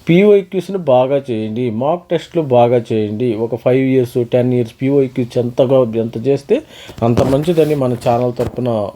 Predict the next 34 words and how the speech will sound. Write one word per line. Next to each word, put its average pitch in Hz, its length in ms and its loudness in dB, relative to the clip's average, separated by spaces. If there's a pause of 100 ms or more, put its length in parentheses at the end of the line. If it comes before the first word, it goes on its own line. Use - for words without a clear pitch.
రిక్వెస్ట్ 156 440 -2
చేస్తున్నాం. 120 420 0
మరి 104 160 0
ఎంతమంది 151 500 0
చేశారో 131 320 -2
కానీ 170 200 -2 (400)
నాకు 107 160 2
తెలియదు, 139 380 2
I'm 147 120 2
not 131 220 2 (180)
sure. 131 140 2 (400)
మరి 127 100 -4 (140)
చేసిన 214 280 2
వాళ్ళకైతే 196 480 -2
మంచిగా 180 520 -4
మార్క్స్ 143 320 -6
వచ్చి, 143 260 -10
మంచిగా 143 340 -4
సిక్స్ 135 340 -8
హండ్రెడ్, 120 320 2
సిక్స్ - 280 -6
ఫిఫ్టీ 113 260 -2
వచ్చే 107 300 0
అవకాశం 101 440 0
అయితే 98 160 -4
ఉంది. 92 280 -4 (400)
More 196 380 4
from 202 200 -4
the 190 140 -4
mock 151 460 -4
test 151 260 -6
and 131 80 -6
పీవైక్యూ, 139 580 -2 (420)
more, 165 340 4